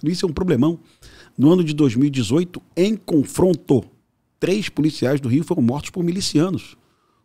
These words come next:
Um policial civil, um policial federal e um policial militar. O, o Batista com-, comandou o nono Batalhão, Rocha Miranda, e comandou o décimo oitavo também, Jacarepaguá.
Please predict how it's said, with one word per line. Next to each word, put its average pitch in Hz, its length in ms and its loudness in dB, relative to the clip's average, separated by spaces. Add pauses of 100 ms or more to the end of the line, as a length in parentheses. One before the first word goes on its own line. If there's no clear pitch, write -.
(140)
Um 135 60 -14
policial 135 400 0
civil, 120 420 -2
um 214 80 -6
policial 165 320 -6
federal 131 300 -2
e 202 40 -6
um 196 40 -10
policial 196 280 -8
militar. 170 400 -4 (840)
O, 131 240 0
o - 20 2
Batista 131 520 -2
com-, 151 160 -2 (140)
comandou 131 440 4
o 120 60 4
nono 127 280 4
Batalhão, 117 540 -2 (280)
Rocha 117 260 -4
Miranda, 127 440 0
e - 60 -8
comandou 139 320 0
o 131 40 -2
décimo 147 300 0
oitavo 123 380 -4
também, 123 260 -4
Jacarepaguá. 120 580 -8